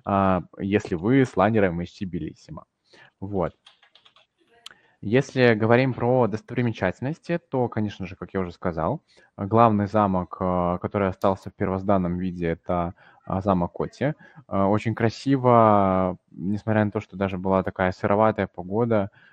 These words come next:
э, сырая погода, дождь такой, или даже проступало солнышко, было очень приятно и красиво глазу, все фоткались,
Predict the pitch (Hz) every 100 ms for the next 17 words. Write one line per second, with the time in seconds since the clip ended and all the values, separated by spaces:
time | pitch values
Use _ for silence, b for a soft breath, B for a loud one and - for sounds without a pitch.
0 | b - 95 95 95 95 - 113 95 -
1 | 87 107 120 101 95 90 104 113 - 90
2 | - 87 87 85 85 82 87 90 82 95
3 | - - 87 87 - 120 104 - 98 95
4 | b b b _ 107 123 123 - 123 117
5 | - 92 87 - 101 95 117 - 120 98
6 | 85 92 107 - - 82 82 - 123 131
7 | 117 - - 101 - - 113 -